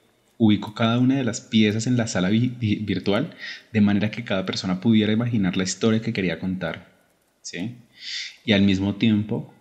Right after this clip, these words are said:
ver representada en la sala la historia que querían ver. Pero no solamente es eso, sino que yo pienso que los mediadores, por medio de todas estas estrategias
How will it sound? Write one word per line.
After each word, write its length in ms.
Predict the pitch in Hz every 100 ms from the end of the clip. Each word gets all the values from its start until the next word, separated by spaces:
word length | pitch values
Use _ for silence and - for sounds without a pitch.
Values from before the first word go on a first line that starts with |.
| _
ver 260 | 101 110 113
representada 800 | 123 131 117 92 92 98 87
en 100 | 90
la 120 | 98 92
sala 580 | - 104 143 165 - _
la 140 | 107 92
historia 720 | 92 - - 127 110 82 82
que 100 | -
querían 360 | 90 87 85
ver. 260 | 87 - - _ _ _ _ _ - - - - _ _
Pero 400 | - 117 120 - - - _ _ _ _
no 180 | 127 135
solamente 400 | 156 151 151 156
es 120 | 151
eso, 280 | 151 - 92 _ _ _
sino 280 | - 110 98
que 120 | 107
yo 140 | 104
pienso 240 | 131 131 135
que 60 |
los 160 | 139 120
mediadores, 640 | 110 98 90 90 95 90
por 160 | - 90
medio 200 | 90 95
de 80 | 113
todas 340 | 113 92 98
estas 240 | 113 113 117
estrategias 800 | 123 104 90 85 80 - -